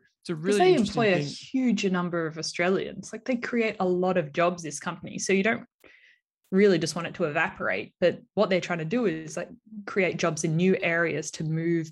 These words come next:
Speaker 2: people into those industries.
Speaker 1: Yeah, and this is the thing where some people who are at the extreme end of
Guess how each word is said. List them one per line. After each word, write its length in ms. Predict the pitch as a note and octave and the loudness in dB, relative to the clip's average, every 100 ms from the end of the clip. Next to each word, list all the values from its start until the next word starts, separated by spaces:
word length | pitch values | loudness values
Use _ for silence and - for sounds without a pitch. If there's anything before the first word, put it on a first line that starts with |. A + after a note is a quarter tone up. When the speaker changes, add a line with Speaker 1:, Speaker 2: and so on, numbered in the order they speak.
| - | -10
Speaker 2:
people 380 | E3 D#3+ D#3 - - | -10 -6 -6 -6 -6
into 260 | D#3+ D#3 | -6 -6
those 220 | D#3+ D3+ D3+ | -6 -6 -6
industries. 580 | D#3 D#3+ - E3 - _ _ _ _ _ _ _ _ - | -8 -10 -14 -16 -16 _ _ _ _ _ _ _ _ -8
Speaker 1:
Yeah, 180 | G3+ D#3 | -4 -4
and 100 | G#3+ | -2
this 100 | G#3+ | -4
is 120 | F#3+ | -4
the 80 | E3+ | -6
thing 220 | E3 C#3 | -6 -6
where 120 | C3+ | -6
some 260 | C3+ F3 F3+ | -6 -8 -6
people 240 | G3 F#3 | -6 -6
who 80 | E3+ | -4
are 160 | D#3 C#3+ | -4 -4
at 80 | |
the 60 | D3+ | -8
extreme 440 | C3+ - E3+ F3 | -14 -10 -8 -6
end 240 | D3 B2+ A#2+ | -6 -6 -8
of 200 | A#2+ | -10